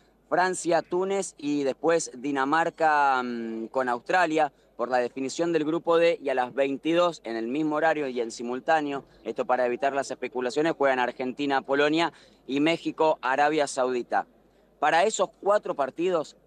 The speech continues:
hay entradas disponibles de lo que decíamos, de último momento, y por eso la gente está aquí en este, eh, Main Ticketing Center buscando alguna localidad.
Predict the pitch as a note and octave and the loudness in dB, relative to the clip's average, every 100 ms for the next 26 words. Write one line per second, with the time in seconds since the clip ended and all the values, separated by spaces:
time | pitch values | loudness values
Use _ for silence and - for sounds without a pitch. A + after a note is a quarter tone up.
0 | - F3 F#3+ F3 D#3 E3 E3+ D#3 - C#3+ | 0 2 2 0 -2 0 0 -2 -2 0
1 | E3 E3 D3 B2+ A#2+ A#2 C3 A#2 G#2 G#2+ | 2 2 0 0 -4 -2 -2 -2 -2 -4
2 | B2+ D#3 E3 D#3 D3+ D#3 E3+ E3+ E3 C#3+ | 0 2 2 2 2 2 0 0 -2 0
3 | D#3 E3 D#3 - D#3 D#3 - D3+ D#3 D#3 | 0 0 -2 -2 -4 -4 0 2 2 0
4 | D#3+ D3+ _ _ A#2+ D3 - D3+ C#3+ C3+ | -6 -6 _ _ -10 -10 -4 0 2 4
5 | B2+ A#2+ G#2+ - _ - C3 B2 A#2 A2+ | 4 2 -2 -10 _ 0 2 4 2 0
6 | A#2+ E3 E3+ E3 D#3 D#3 D3+ - E3+ E3+ | 0 0 0 -2 -2 -2 -6 -2 0 0
7 | E3+ E3 C#3 B2+ - F#3 C#3+ B2 - - | 0 -2 -4 -6 0 2 2 0 -4 -10
8 | - C3+ D3 D#3 D#3 D3 C3 C3 B2+ A#2+ | -2 2 2 2 0 2 2 2 4 2
9 | A2 | 2